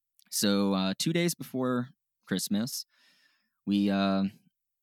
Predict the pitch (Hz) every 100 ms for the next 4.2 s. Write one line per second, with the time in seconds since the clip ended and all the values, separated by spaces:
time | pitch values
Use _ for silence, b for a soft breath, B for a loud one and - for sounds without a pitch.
0 | _ 127 135 131 - - - - - -
1 | 113 107 - - 123 127 127 123 127 120
2 | 107 101 104 - _ - - 104 104 98
3 | 117 139 151 123 123 120 107 110 113 -
4 | -